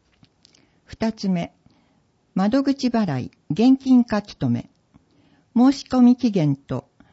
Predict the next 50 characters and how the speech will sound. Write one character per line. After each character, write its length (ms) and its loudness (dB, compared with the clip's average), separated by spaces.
決 240 -2
済、 400 -8
入 200 4
金 260 2
締 200 2
め 120 4
切 160 -8
り 120 -4
は、 180 -8
十 260 0
二 140 8
月 320 2
二 160 8
十 240 -4
七 240 -2
日 420 -2
金 280 2
曜 280 -2
必 240 -10
着。 400 -8
市 240 -6
役 260 -4
所 240 -6
開 260 -4
庁 280 0
時 140 -2
間 260 0
内 180 0
に 120 0
限 340 -6
る。 120 -12
三 160 -4
つ 140 -6
目、 260 -2
キ 80 -4
ャ 40 -2
ッ 20 -2
シ 180 -8
ュ 40 -2
レ 120 -2
ス 160 -8
決 240 -4
済。 300 -8
申 220 2
し 160 -8
込 100 4
み 160 6
期 140 0
限 260 2
と 320 -6